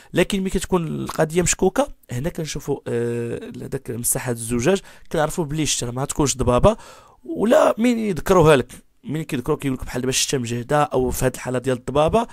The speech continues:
صافي أنت كتبني على السؤال اللي، اللي طرحوا لك. بالنسبة هنا جاوبنا، هنا شنو عندنا؟ عندنا الشتا خصنا نديرو الضوء التقابل والضوء الضبابة د القدام، لقيت غير الضوء التقابل جاوبت عليها، الضوء الضبابة د القدام ما كاينش، يعني جاوبنا عليها برقم جوج. عند المدار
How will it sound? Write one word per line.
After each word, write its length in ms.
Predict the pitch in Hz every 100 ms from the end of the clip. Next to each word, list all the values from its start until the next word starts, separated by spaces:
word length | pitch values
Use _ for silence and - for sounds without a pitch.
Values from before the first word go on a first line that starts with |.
| -
صافي 240 | - 403 381
أنت 160 | 359
كتبني 340 | - 233 156 175
على 100 | 160
السؤال 360 | - - 151
اللي، 200 | 139 139
اللي 160 | 117 120
طرحوا 300 | - - 120
لك. 180 | - - - - - -
بالنسبة 380 | 156 202 208 196
هنا 160 | 208 143
جاوبنا، 500 | 147 175 170 175 - -
هنا 200 | 127 156
شنو 180 | 165 165
عندنا؟ 240 | 131 123 -
عندنا 200 | 120 185
الشتا 360 | - - 117 - _ _ _ -
خصنا 220 | - 151
نديرو 200 | 139 143
الضوء 220 | 127 139
التقابل 460 | - 135 156 165 392
والضوء 260 | - 123 160
الضبابة 260 | 131 147 151
د 40 |
القدام، 420 | - 123 - 120 -
لقيت 300 | 143 - 180
غير 80 | 160
الضوء 180 | 165 151
التقابل 440 | 147 127 127 117
جاوبت 260 | 117 139 123
عليها، 220 | 143 226 - - -
الضوء 200 | 165 233
الضبابة 260 | 170 185 196
د 40 |
القدام 340 | - 143 190
ما 120 | 190 165
كاينش، 360 | 117 117 -
يعني 180 | 135 147
جاوبنا 280 | 156 160 170
عليها 80 | 175
برقم 280 | 151 135
جوج. 280 | 117 120 - - _ _ _ _ _ _ _ _ _ _ _ _ - - _ -
عند 240 | 156 202 156
المدار 520 | 139 127 131 170